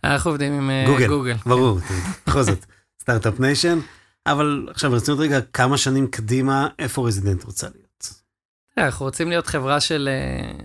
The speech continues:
Speaker 1: אה, אנחנו תמיד חושבים בגדול, שהרבה פעמים אפשר להגיד שזה נאיבי, אבל אנחנו באמת רוצים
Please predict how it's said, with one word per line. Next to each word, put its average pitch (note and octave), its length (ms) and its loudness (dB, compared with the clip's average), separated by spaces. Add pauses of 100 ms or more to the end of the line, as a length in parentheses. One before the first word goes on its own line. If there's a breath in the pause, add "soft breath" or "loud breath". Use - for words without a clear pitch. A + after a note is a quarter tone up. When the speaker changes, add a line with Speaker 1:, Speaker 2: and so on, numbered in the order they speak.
(180)
Speaker 1:
אה, D#3+ 220 -2
אנחנו E3 220 0
תמיד G3 360 -2
חושבים F3+ 280 -2
בגדול, C3+ 500 0
שהרבה C3 380 -4
פעמים C3 360 -2
אפשר C3 200 -4
להגיד C3+ 160 0
שזה C#3 200 -4
נאיבי, D#3 400 2
אבל B2+ 160 -2
אנחנו D3 260 -4
באמת D3+ 220 -4
רוצים D3 300 -2